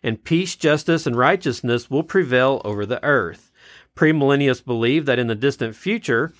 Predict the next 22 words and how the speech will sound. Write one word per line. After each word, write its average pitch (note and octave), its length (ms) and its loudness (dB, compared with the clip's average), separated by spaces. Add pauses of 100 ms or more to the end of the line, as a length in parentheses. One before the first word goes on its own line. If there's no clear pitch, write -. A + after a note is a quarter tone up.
(200)
after C3 240 0
the A2+ 120 -4
kingdom D#3 380 0
is A2+ 120 -6
purged C#3+ 360 0
of G#2 120 -4
sin, B2 500 0 (300)
Jesus F#3 340 -2
will E3+ 80 -2
turn F3 220 2
it E3 80 4
over D#3+ 160 2
to D#3 100 -2
the C3 80 -6
Father, B2+ 580 0 (240)
and A#2+ 120 0
it'll C3 120 2
be A#2 140 0
merged B2 540 2
with G#2 140 -8
his G#2 200 -6
kingdom. G#2+ 600 -4